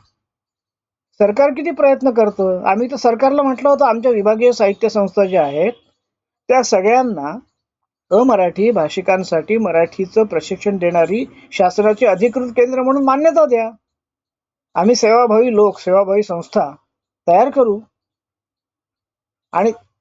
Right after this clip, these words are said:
मराठी ज्यांची शिकायची इच्छा आहे त्यांना जरूर शिकवू ना. त्यासाठी तर तुम्ही, इच्छाशक्तीच नाही तुमची, तुम्ही त्यासाठी काही सोयी सुविधा, कायदे, नियम, यंत्रणा काहीच उभी करणार नाही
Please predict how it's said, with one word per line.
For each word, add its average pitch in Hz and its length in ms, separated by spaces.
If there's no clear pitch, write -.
मराठी 196 460
ज्यांची 180 320
शिकायची 190 440
इच्छा 202 300
आहे 165 140
त्यांना 196 440
जरूर 220 320
शिकवू 311 300
ना. 247 140
त्यासाठी 262 380
तर 320 180
तुम्ही, 294 260
इच्छाशक्तीच 285 600
नाही 277 120
तुमची, 214 560
तुम्ही 226 260
त्यासाठी 240 340
काही 254 160
सोयी 226 260
सुविधा, 220 400
कायदे, 220 380
नियम, 220 380
यंत्रणा 214 420
काहीच 233 320
उभी 226 240
करणार 185 300
नाही 147 260